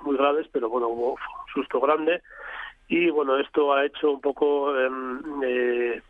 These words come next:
volver otra vez a sacar el, el, la reivindicación de, de que se mejore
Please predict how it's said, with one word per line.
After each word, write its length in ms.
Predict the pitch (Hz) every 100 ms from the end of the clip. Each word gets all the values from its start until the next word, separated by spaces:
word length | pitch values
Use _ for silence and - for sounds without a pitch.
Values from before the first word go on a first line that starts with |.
| -
volver 280 | 127 131
otra 220 | 135 135 135
vez 220 | 139 143 - _ _ _
a 100 | -
sacar 260 | 117 131 135
el, 360 | 135 135 131 147
el, 160 | 135
la 100 | 131
reivindicación 760 | 127 131 127 127 - - 139 131
de, 200 | 135 131
de 120 | 123
que 100 | 117
se 100 | -
mejore 560 | - - 127 127 127 123